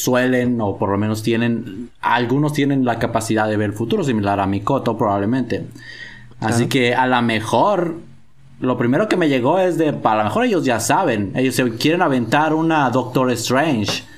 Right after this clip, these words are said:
Speaker 1: donde ellos ya saben qué va a pasar y saben cómo tiene que, cómo tienen que actuar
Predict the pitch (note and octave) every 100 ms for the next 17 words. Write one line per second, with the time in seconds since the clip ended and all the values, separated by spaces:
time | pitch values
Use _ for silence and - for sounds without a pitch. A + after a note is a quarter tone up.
0 | - - A2+ A#2+ C#3 D3 D3+ D3 C#3 C#3+
1 | C3+ B2+ A#2+ A2 C3+ G3 D3 A#2 C3+ E3+
2 | D#3 D#3 C#3 C#3 C3 C#3+ C#3+ C3 A#2+ A#2+
3 | C3+ D3+ D3 C3+ C#3+ D3 D3 C3 B2+ -
4 | A2 B2+ A3 -